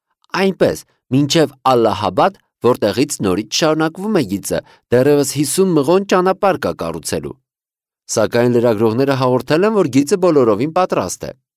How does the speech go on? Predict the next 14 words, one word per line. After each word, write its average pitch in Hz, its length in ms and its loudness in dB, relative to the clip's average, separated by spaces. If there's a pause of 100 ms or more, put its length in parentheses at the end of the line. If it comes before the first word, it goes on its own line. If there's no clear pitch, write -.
(500)
"Ինչ 220 240 -2 (140)
արած, 190 240 -2 (160)
պարոն, 90 320 -4 (320)
թերթերը 233 480 2
սխալվել 120 640 -4
են"։ - 100 -20 (840)
"Եվ 170 160 4
դուք 180 240 0
տոմսերը 190 400 4
վաճառում 160 480 2
եք 107 160 -12
Բոմբեից 143 440 4 (120)
մինչև 104 360 -4
Կալկաթա", 95 600 -2